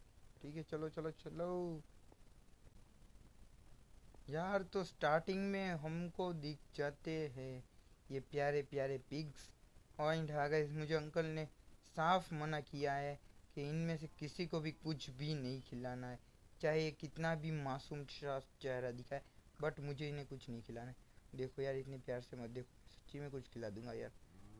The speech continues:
ओए, uncle ने मना किया, मैं चलता हूँ। और यहाँ पर है rarest काऊ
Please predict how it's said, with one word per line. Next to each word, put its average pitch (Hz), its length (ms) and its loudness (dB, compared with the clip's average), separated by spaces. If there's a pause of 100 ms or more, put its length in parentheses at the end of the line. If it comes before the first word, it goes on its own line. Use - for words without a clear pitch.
ओए, 170 160 8
uncle 156 240 2
ने 156 60 2
मना 131 220 -2
किया, 127 160 0
मैं 135 360 -2
चलता 117 280 -8
हूँ। 113 80 -8 (520)
और 147 300 0
यहाँ 135 300 0 (140)
पर 165 160 6
है 156 200 4 (140)
rarest 147 640 2
काऊ 131 240 0